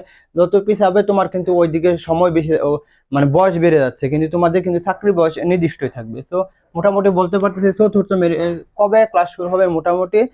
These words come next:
সামনের মাসের শেষের দিকে হতে পারে, কারণ হচ্ছে যে চতুর্থ মেরিটে নিম্ন হলেও দশ থেকে পনেরো দিন পরে দেবে। আর হচ্ছে যে যারা এখনো, আহ, দ্বি-, আহ, দ্বিধাহীনদের মধ্যে রয়েছে সেকেন্ড টাইম ভর্তি হতে, তারা কিন্তু আমাদের সেকেন্ড টাইমে এক্সাম বেসে ভর্তি হতে পারো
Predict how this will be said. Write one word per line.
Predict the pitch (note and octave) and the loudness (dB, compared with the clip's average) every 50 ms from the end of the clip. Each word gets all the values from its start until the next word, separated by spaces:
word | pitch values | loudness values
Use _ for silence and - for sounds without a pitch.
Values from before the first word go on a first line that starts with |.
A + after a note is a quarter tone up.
| _ _ _ _ _ _ _ | _ _ _ _ _ _ _
সামনের | - F3 F3+ G3 G3+ G3 F#3+ F#3+ | -4 -4 -2 0 0 0 0 0
মাসের | F#3 F3+ F3+ F#3 E3+ - | -2 -2 -2 -4 -4 0
শেষের | F3 E3 D#3 - E3 D#3+ C#3+ | 0 0 0 2 0 0 0
দিকে | D3 D#3 - F3+ F3 D3+ | -2 -4 -2 -2 -4 -2
হতে | D3 - - C#3 | -4 -4 -4 -4
পারে, | A#2 A#2+ B2 C#3+ - | -4 -4 -4 -4 -2
কারণ | - F3 F#3 F#3+ F#3 | -2 -2 -2 -2 -4
হচ্ছে | F3+ F3+ _ _ - F#3+ | -6 -10 _ _ -4 -2
যে | G3 G3 G3+ - _ _ _ _ - | 0 0 -2 -4 _ _ _ _ -4
চতুর্থ | G#3+ G#3 G3 G#3 G3 G3+ G3+ | -2 0 0 0 0 0 -2
মেরিটে | F#3+ F3+ F3 F3 F3 F#3+ F#3 F3 D#3+ D3+ D3+ | 0 0 0 0 0 0 0 0 0 -2 -4
নিম্ন | D#3+ D#3+ E3 F3+ G3 G3+ G3+ | -2 0 0 0 2 0 0
হলেও | F#3+ F3 F3 G3 F#3+ D#3+ D#3+ | 0 2 2 2 0 0 -2
দশ | E3+ E3+ E3+ - | -2 -4 -2 -4
থেকে | E3 D#3+ D#3 - | -6 -6 -2 -2
পনেরো | F3+ F#3 F#3 F#3 | 0 2 2 2
দিন | E3 D3 D3+ D3+ D3 - | 2 0 0 -2 0 -2
পরে | E3+ E3+ F3 D#3+ | 0 0 0 0
দেবে। | C#3 C3 G#2+ F#2 - _ _ _ _ _ - | 0 -2 -2 -4 -10 _ _ _ _ _ -4
আর | E3+ F3 F3+ | -2 0 0
হচ্ছে | E3+ F3 G3+ G3+ | -2 0 0 0
যে | G3 F#3 | 2 2
যারা | F#3+ F#3 F#3 F#3 F3+ | 2 2 2 2 0
এখনো, | F#3 F3+ - G3 G3 G3 F#3+ | -2 -2 -2 -2 0 2 2
আহ, | G3 F#3+ F#3+ _ _ _ _ - - D#3 D#3 D3+ D#3 | 2 0 0 _ _ _ _ -4 -2 0 0 0 0
দ্বি-, | F3+ G3 - | 0 0 2
আহ, | F#3 F#3 F3+ | 2 2 2
দ্বিধাহীনদের | D#3+ E3+ F3 G3+ G3+ F#3+ F#3 F3+ F#3 F#3 F#3 F#3 F#3 F3 F3+ F3+ | 2 0 2 2 0 0 0 -2 -2 -2 0 0 0 0 0 -2
মধ্যে | F3 E3+ F3 F3 | -2 0 0 0
রয়েছে | E3+ E3+ F3 E3+ - G#3 G#3 | 0 0 -2 -2 -4 -6 -6
সেকেন্ড | - G3 F3+ F3+ F3 E3+ | -2 -4 -4 -4 -4 -4
টাইম | F#3+ F#3+ F#3+ G3 F#3+ F3+ E3+ D#3 | -2 -2 -2 -2 -4 -10 -4 -4
ভর্তি | E3 D3+ - F3 | -4 -4 -4 -6
হতে, | F3 F3 - A3 A3+ | -8 -4 -2 -4 -2
তারা | A3+ G#3 F#3 F3 E3 | 0 0 0 0 -2
কিন্তু | D#3+ D#3 D#3 E3 | -4 -4 -4 -2
আমাদের | E3 E3 D#3+ E3 D#3 | -2 -2 -2 -4 -4
সেকেন্ড | - E3+ E3 E3 D#3+ | -4 -2 -2 -2 0
টাইমে | D3+ E3 E3 E3 | 0 0 2 2
এক্সাম | D#3+ D#3+ D3+ D3 D#3 D3+ | 2 2 2 0 -2 -2
বেসে | D#3 D#3 E3+ | -2 -4 -6
ভর্তি | D#3 C#3+ D3+ - D#3+ | -6 -6 -6 -4 -4
হতে | D#3+ D#3 E3 D#3 | -8 -6 -6 -2
পারো | E3+ F3 F3+ | 0 2 2